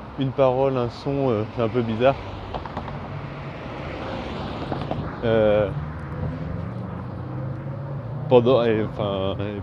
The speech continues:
pour, euh, finalement s'arrêter, euh, la musique qui reprend est générique. Donc je, euh, voilà, j'ai l'impression, je me dis qu'il avait quand même bien conscience, euh, du fait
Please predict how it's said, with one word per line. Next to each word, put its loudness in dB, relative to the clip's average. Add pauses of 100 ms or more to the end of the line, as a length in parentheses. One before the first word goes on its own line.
(120)
pour, 4
euh, 2
finalement 2
s'arrêter, 4
euh, 6 (1700)
la 2
musique 2
qui 2
reprend 4
est 2
générique. 2 (800)
Donc -6
je, 2
euh, 4 (1700)
voilà, 6
j'ai -6
l'impression, 2
je 2
me 2
dis -2
qu'il -4
avait 6
quand 0
même 2
bien 0
conscience, -4
euh, 2 (960)
du 0
fait 4